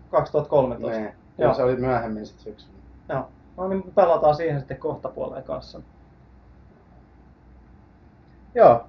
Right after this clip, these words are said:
Speaker 2: mut tota, kiitos Jukka tästä. Tää oli mielenkiintoinen puhelu.
Speaker 1: Vaikka ei nauhalle saatukaan.
Speaker 2: Niin, vaikka me, me tiivistetään tää sitten parilla, <laughs> parilla sanalla tosta.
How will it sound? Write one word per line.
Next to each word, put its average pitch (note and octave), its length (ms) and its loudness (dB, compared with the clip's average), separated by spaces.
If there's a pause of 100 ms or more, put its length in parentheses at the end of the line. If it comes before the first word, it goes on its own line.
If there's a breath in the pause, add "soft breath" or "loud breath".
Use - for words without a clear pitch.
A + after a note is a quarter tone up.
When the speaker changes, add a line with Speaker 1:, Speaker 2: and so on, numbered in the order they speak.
(140)
Speaker 2:
mut G#3+ 280 -8
tota, G3+ 340 4 (640)
kiitos G3 340 4
Jukka F3 240 2
tästä. F3 440 4 (120)
Tää D#3+ 180 4
oli C#3+ 240 4 (760 soft breath)
mielenkiintoinen C#3 800 4
puhelu. C3 560 0
Speaker 1:
Vaikka E3 340 4
ei D3+ 80 6
nauhalle D3 360 6
saatukaan. - 580 -2 (180)
Speaker 2:
Niin, C3+ 340 0
vaikka C3 320 4 (100)
me, D3 280 0
me C#3 140 2
tiivistetään C3+ 720 2
tää A2+ 200 2
sitten - 340 6
parilla, C3 380 10
<laughs> - 0 -
parilla B2+ 340 8
sanalla A2 360 0
tosta. G#2+ 260 -4